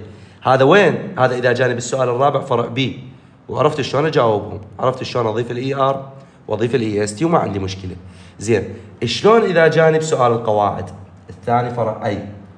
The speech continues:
شلون أجاوب عليه؟ يمي، بالجيب. شلون أستاذ؟ باوع. باوع، بس باوع.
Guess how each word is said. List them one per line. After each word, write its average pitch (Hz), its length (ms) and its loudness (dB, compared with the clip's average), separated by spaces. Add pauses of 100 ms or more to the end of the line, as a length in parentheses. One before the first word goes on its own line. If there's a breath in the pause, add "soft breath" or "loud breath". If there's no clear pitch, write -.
(540)
شلون 147 260 2
أجاوب 113 340 6
عليه؟ 101 280 -2 (440 loud breath)
يمي، 180 400 4 (720)
بالجيب. 165 440 0 (500)
شلون 202 320 4
أستاذ؟ 180 420 4
باوع. 113 340 2 (300)
باوع، - 260 6
بس 226 200 4
باوع. 104 440 -2